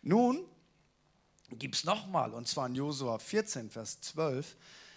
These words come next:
Hier haben wir einen Mann, in dem Fall kein Waisenkind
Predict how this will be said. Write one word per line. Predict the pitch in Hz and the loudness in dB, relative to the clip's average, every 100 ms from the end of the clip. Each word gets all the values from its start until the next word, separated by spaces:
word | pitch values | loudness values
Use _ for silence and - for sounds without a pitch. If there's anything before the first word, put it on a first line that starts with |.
| - - - _ _ _ _ _ _ _ _ | -20 -20 -20 _ _ _ _ _ _ _ _
Hier | - 196 208 | -2 2 2
haben | 214 | 2
wir | 156 | 0
einen | 147 | 2
Mann, | 151 180 175 226 233 - - _ _ _ _ _ - | 4 4 2 -6 -10 -18 -20 _ _ _ _ _ -10
in | 131 | -4
dem | 180 | -4
Fall | 165 135 | -4 -8
kein | - 123 117 | -8 -12 -4
Waisenkind | 123 127 139 160 165 190 226 | 0 2 0 -4 -4 -4 -4